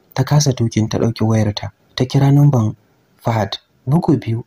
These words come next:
ya ɗauka tare da cewa, "Haba Mofi, tun ɗazu nake ta jira. Wallahi ga mutane sai shigowa suke yi. Na san sa rai, ba kya so a ganki, na dakatar da su, ke kuma kin ki zuwa." Cikin kasa da murya da ke nuni da azabar da take sha ta ce,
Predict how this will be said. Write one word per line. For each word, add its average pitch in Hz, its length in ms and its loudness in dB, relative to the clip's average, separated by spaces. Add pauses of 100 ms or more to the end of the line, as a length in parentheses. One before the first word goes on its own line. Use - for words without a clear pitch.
ya 110 160 -2
ɗauka 113 360 0
tare 110 260 -2
da 113 120 -2
cewa, - 280 -4
"Haba 117 300 0
Mofi, 104 360 -2 (340)
tun 185 160 2
ɗazu 117 360 -2 (120)
nake 117 240 0
ta 104 120 0
jira. 101 240 -2 (320)
Wallahi 143 340 2
ga 110 160 0
mutane 110 380 0
sai 120 160 -2
shigowa 117 440 0
suke - 320 -4
yi. - 140 -4 (600)
Na 117 140 4
san 123 240 -2
sa 110 260 -2
rai, 104 180 -2 (260)
ba 135 200 0
kya 127 180 -2
so - 140 -4
a 95 140 -2
ganki, 104 380 -4
na 120 180 0
dakatar 131 440 -2
da 117 80 -4
su, - 180 -4
ke 123 160 0
kuma 127 200 0
kin 123 180 0
ki - 140 -2
zuwa." 120 280 0 (440)
Cikin 156 220 0
kasa 170 260 0
da 120 80 -2
murya 113 420 -2 (260)
da 113 180 2
ke 110 220 0
nuni 131 400 4
da - 160 -2
azabar 123 460 -2
da 104 100 -6
take 107 240 -4
sha 104 180 -4
ta 104 120 -2
ce, - 240 -6